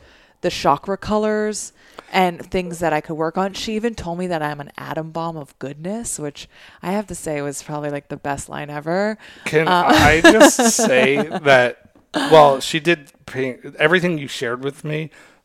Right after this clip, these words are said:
Speaker 2: just for the record, is always stuff that comes up that I share with you, but I'm glad you listened to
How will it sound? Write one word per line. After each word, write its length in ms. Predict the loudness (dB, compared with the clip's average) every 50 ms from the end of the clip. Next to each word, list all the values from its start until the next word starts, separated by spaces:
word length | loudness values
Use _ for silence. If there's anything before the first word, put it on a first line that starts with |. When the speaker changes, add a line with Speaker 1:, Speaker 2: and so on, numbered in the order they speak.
| -18 -16
Speaker 2:
just 260 | -6 -4 -4 -4 -2
for 120 | -4 -6 -6
the 80 | -4
record, 360 | -2 -2 -4 -2 -4 -6 -6
is 100 | -6 -8
always 320 | -6 -4 -4 -2 -2 -4 -6
stuff 360 | -6 -6 -6 -6 -6 -10 -14
that 200 | _ -14 -14 -14
comes 320 | -16 -14 -12 -12 -12 -12 -14 -14 -12
up 340 | -10 -4 -4 -4 -4 -6 -10
that 200 | -10 -10 -10 -8 _
I 200 | -4 -4 -4 -4
share 260 | -4 -6 -6 -6 -6
with 160 | -6 -6 -8 -10
you, 100 | -12 -10
but 140 | -8 -10
I'm 100 | -10 -10 -10
glad 360 | -8 -2 0 0 0 0 -2
you 100 | -8 -14
listened 420 | -12 -12 -10 -10 -10 -12 -12 -16 -16
to 280 | -12 -12 -10 -10 -12